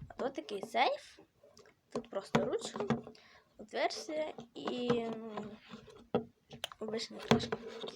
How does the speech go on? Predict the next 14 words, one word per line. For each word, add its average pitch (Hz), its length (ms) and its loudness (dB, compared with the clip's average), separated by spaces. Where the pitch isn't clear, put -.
От - 340 -2
він 330 140 4
закритий, 240 680 -2
можу 233 320 -6
вам 214 160 -4
наглядно 196 460 -6
показати. - 840 -12
От. - 220 -10
От 285 140 2
так 277 180 0
не 247 120 2
відкриєш. - 560 -6
І - 80 0
я, 269 240 8